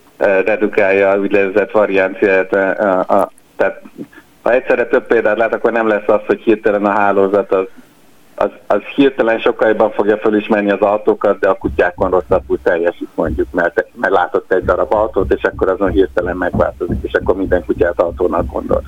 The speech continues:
Hát ezért azt csinálják a hálózatban, hogy mutatnak egy csomó különböző fajta példát, hogy ne,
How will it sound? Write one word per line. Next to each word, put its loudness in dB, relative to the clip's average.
Hát 0
ezért 4
azt 0
csinálják 2
a 2
hálózatban, 2
hogy 0
mutatnak 0
egy 0
csomó -2
különböző 0
fajta 0
példát, 0
hogy 0
ne, 0